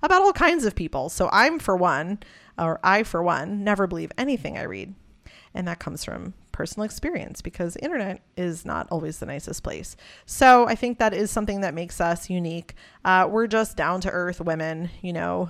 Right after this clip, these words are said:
we do stupid things. Um, we get angry. <laughs>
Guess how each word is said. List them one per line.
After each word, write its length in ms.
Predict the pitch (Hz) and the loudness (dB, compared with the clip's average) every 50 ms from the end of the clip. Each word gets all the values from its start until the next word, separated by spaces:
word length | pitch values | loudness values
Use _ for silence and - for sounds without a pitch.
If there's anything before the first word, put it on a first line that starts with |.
| - - | -8 -8
we 240 | 180 185 185 190 185 | -8 -6 -6 -6 -4
do 320 | 170 175 165 165 170 170 | -4 -4 -4 -4 -4 -4
stupid 380 | 170 - - 180 175 180 175 - | -6 -6 -8 -6 -6 -6 -6 -6
things. 540 | - 156 156 156 160 156 156 170 - - - - - - - - - | -6 -6 -6 -6 -8 -10 -10 -10 -12 -14 -18 -20 -20 -20 -14 -6 -2
Um, 280 | 165 165 160 165 170 - | 0 0 2 0 0 0
we 160 | 196 202 202 | 0 0 0
get 200 | 175 190 185 180 | 0 0 0 -2
angry. 640 | 175 165 165 165 165 156 151 156 151 147 175 202 220 214 | -2 -6 -8 -8 -6 -6 -6 -6 -6 -4 -2 -2 -2 0
<laughs> 340 | - - - 302 - 262 | 0 -2 0 0 0 0